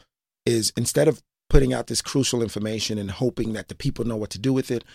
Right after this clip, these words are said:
I'm gonna find the activists that usually are protesting cops to stand elbow to elbow with." And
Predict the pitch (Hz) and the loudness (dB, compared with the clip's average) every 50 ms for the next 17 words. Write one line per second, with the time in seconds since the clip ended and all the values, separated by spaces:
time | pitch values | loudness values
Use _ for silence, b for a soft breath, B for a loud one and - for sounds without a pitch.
0 | b b b b b b - - 135 156 165 160 160 139 127 - - 127 127 127 | b b b b b b -2 2 4 4 6 6 4 4 2 0 0 -2 0 0
1 | 123 117 107 - - 104 107 - 120 104 107 107 - - 101 95 95 104 113 117 | -2 -2 -4 -4 -6 -8 -8 -6 -6 -6 -4 -6 -6 -6 -6 -6 -4 -4 -4 -4
2 | 110 107 107 107 101 95 - - _ - 175 190 190 - - 135 120 - 107 104 | -2 -2 -4 -4 -4 -6 -8 -10 _ 4 4 4 6 4 2 -2 -2 -2 -6 -6
3 | 98 107 95 95 92 - - - 107 - - 117 113 107 107 104 - _ _ _ | -6 -8 -10 -10 -10 -10 -8 -6 -6 -4 -4 -4 -4 -4 -6 -8 -10 _ _ _
4 | _ - - 123 117 110 110 101 - 104 107 104 95 92 92 90 90 - - - | _ -4 -2 -2 0 0 -2 -2 -4 -4 -6 -6 -6 -8 -8 -10 -10 -12 -12 -10
5 | 107 104 101 98 | -8 -8 -8 -8